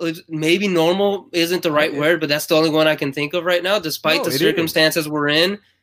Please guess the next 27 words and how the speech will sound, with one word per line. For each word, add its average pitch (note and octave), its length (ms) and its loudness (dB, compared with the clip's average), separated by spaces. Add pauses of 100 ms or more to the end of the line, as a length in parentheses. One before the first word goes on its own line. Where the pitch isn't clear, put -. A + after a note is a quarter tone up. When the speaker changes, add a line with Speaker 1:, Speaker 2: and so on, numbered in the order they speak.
(220)
Speaker 1:
despite D#3+ 380 -2
the E3 100 -2
fact D#3+ 280 0
that D3+ 200 -2
there D#3 140 -2
was E3 280 2
no F3 140 0
fans E3 300 -4
in E3 100 -2
Speaker 2:
Mm-hmm. E3 80 -2
Speaker 1:
attendance. E3+ 580 -6 (1200)
It D3 160 0
was D3+ 200 -2
Speaker 2:
You're F#3+ 120 6
Speaker 1:
just A3 80 0
Speaker 2:
right. A#3 240 -2
It C#3 160 -4
is E3+ 160 -6
Speaker 1:
it - 40 -10
was F#3+ 420 4
a, G#3+ 120 4
Speaker 2:
normalcy. G3+ 120 -6
Speaker 1:
it G#3+ 40 4
was, G#3+ 260 0 (200)
it F#3+ 80 2
was G#3+ 180 2
like G#3 240 0